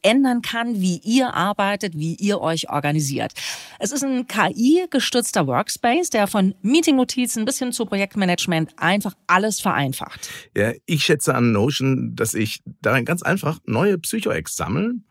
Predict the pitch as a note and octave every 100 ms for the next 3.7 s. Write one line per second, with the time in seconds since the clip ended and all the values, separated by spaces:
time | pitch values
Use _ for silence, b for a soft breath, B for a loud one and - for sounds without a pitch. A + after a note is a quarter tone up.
0 | - G#2 G#2+ - G2+ A#2 G2 F2+ F2 D3
1 | C#3+ C#3+ D3 - C#3+ - A#2 C3+ G#2 B2
2 | G#2+ G2 C2+ E2+ B2 A2 G#2 F#2+ - D#2+
3 | G2+ G2 - - G2 - -